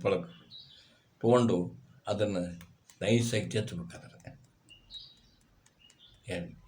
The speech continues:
ಯಾವುದು ಎಲೆ, ಈ ಕರಿಕಾಳು, ಕರಿಮೆಣಸಿನ ಬಿಡಿಸು ಒಂಬತ್ತು, ಇದನ್ನು ಏನು, ಆ, ಬೆಳ್ಳುಳ್ಳಿ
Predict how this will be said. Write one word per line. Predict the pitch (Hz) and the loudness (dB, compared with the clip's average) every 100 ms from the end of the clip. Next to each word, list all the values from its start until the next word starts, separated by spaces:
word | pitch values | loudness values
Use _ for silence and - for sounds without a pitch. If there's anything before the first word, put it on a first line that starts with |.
| - 92 92 90 90 | -10 -8 -6 -6 -4
ಯಾವುದು | 92 95 98 104 98 | -2 -2 -4 -2 0
ಎಲೆ, | 101 107 107 107 113 - - - - - _ - - | 2 2 2 0 -2 -8 -18 -20 -20 -20 _ -14 -10
ಈ | 82 82 82 82 78 - - - - - | -8 -8 -10 -12 -14 -20 -16 -16 -16 -6
ಕರಿಕಾಳು, | 92 92 98 87 90 87 87 - - - - - | 0 2 2 0 2 2 0 -6 -12 -18 -20 -8
ಕರಿಮೆಣಸಿನ | - 104 107 104 - 90 87 - - - - _ _ _ _ _ _ - - | 4 6 6 4 0 -2 -4 -8 -20 -20 -20 _ _ _ _ _ _ -20 -6
ಬಿಡಿಸು | 113 123 - 110 | -2 -2 2 4
ಒಂಬತ್ತು, | 104 104 107 - 113 - - - - - - _ _ _ _ _ _ _ - - - | 8 8 8 6 0 0 -6 -20 -20 -20 -20 _ _ _ _ _ _ _ -20 -14 -6
ಇದನ್ನು | 98 90 - - - - _ - - _ - | -2 0 -2 -8 -16 -20 _ -20 -20 _ -4
ಏನು, | 180 180 90 87 - - _ _ _ _ | -2 -2 -4 -8 -14 -20 _ _ _ _
ಆ, | - 82 82 80 78 73 - - - _ 92 | -12 -8 -6 -8 -10 -10 -12 -16 -20 _ -2
ಬೆಳ್ಳುಳ್ಳಿ | 95 98 90 | 2 2 0